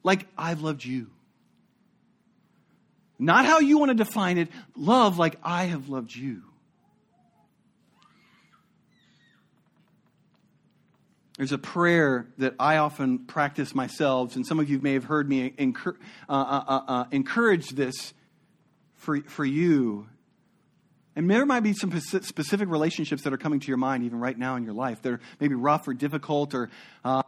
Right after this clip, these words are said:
uh, um, or high priority relationships.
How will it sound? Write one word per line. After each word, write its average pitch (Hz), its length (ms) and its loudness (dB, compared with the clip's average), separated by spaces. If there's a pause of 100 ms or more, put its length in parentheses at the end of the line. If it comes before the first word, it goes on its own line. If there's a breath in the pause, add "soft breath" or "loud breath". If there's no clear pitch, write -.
(160)
uh, 120 220 -2 (100)
um, 113 460 -10 (960)
or 131 120 0
high 156 260 -2
priority 139 500 -2
relationships. 135 920 -6